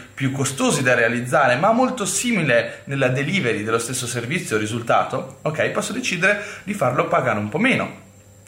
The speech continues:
Quindi lo st-, sto facendo un posizionamento un po' cheap. Voglio creare un prodotto che magari possa andare un po' di più sulle masse in, proprio in virtù del fatto che costi meno.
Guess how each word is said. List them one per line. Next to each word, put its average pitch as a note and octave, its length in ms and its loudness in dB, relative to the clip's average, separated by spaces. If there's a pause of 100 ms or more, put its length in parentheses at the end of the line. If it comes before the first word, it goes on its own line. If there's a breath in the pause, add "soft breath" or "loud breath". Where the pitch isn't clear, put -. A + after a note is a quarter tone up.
(180)
Quindi D3+ 200 2
lo C3+ 120 4
st-, - 240 -4
sto - 160 0
facendo D#3 300 2
un C#3 100 0
posizionamento F#3 840 2
un F#3 160 0
po' A2+ 140 0
cheap. - 720 0
Voglio F3 240 2
creare F3+ 240 4
un F3 80 2
prodotto F#3+ 640 2 (280 loud breath)
che G3+ 180 2
magari D#3+ 380 4
possa E3+ 260 2
andare F3 240 4
un B2 80 0
po' D3 80 -2
di D#3+ 80 0
più F3+ 160 -4
sulle E3 240 -2
masse F#3+ 400 2
in, F3+ 300 -2
proprio A#3 260 2
in F3+ 60 4
virtù G3 280 2
del D4 140 2
fatto - 320 0
che D#3 140 0
costi C3 320 0
meno. F#2+ 340 -4